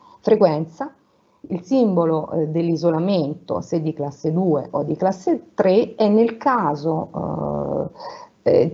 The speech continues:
dei, dei ventilatori anche il grado di protezione dagli involucri, che viene definito attraverso determinati codici. Questi sono dati che sono presenti anche sull'imballaggio.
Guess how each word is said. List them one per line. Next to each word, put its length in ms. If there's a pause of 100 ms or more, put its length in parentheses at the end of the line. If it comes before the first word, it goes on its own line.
(120)
dei, 340
dei 140
ventilatori 760
anche 720
il 140
grado 320
di 120
protezione 640
dagli 200
involucri, 800
che 160
viene 340
definito 520
attraverso 640
determinati 680
codici. 640
Questi 480
sono 540
dati 420
che 100
sono 340
presenti 640
anche 380
sull'imballaggio. 1160